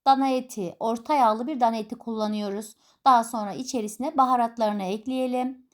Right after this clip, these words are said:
İki diş sarımsağı da ezerek kıymanın üzerine ilave edelim.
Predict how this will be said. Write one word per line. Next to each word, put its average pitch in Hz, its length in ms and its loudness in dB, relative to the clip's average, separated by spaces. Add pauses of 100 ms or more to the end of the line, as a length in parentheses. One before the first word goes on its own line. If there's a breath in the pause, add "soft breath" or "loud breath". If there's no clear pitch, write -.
(240 soft breath)
İki 277 300 -4
diş 254 200 -2
sarımsağı 233 680 2
da 214 120 2
ezerek 226 720 -4 (1900)
kıymanın 240 500 0
üzerine 233 460 -2
ilave 226 460 2
edelim. 214 540 -4